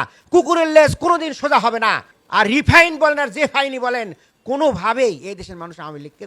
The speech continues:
গ্রহণ করবে না। গ্রহণ করবে তখনই, জায়গায় বিচার হোক। কি বলেন? ছাত্র হত্যার বিচার করতে হবে। ছাত্র হত্যার বিচার শেষ করে তারপরে তাদের রিফাইন করেন। কি বলেন? এইটা আমাদের কথা পরিষ্কার।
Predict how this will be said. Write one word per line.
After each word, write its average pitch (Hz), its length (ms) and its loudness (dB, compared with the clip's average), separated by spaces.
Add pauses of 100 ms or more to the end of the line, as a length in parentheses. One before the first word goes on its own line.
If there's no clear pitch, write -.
গ্রহণ 151 220 -12 (120)
করবে 120 220 -14 (100)
না। 113 80 -12 (500)
গ্রহণ 226 280 2
করবে 269 180 -2 (100)
তখনই, 233 340 -8
জায়গায় 190 280 -8
বিচার 185 240 -10
হোক। 113 80 -16 (260)
কি 240 120 -14
বলেন? 226 180 -2 (340)
ছাত্র 226 340 -2
হত্যার 240 280 -4
বিচার 196 240 -12
করতে - 240 -18
হবে। 101 200 -20 (120)
ছাত্র 208 380 0
হত্যার 226 440 -2
বিচার 202 480 -6
শেষ 202 320 -12
করে 226 220 -10
তারপরে 165 440 -12
তাদের 156 220 -12
রিফাইন 147 320 -8
করেন। 110 240 -14 (460)
কি 208 60 -6
বলেন? 202 260 -4 (520)
এইটা 143 280 -10
আমাদের 127 340 -10
কথা 117 240 -16
পরিষ্কার। 110 460 -20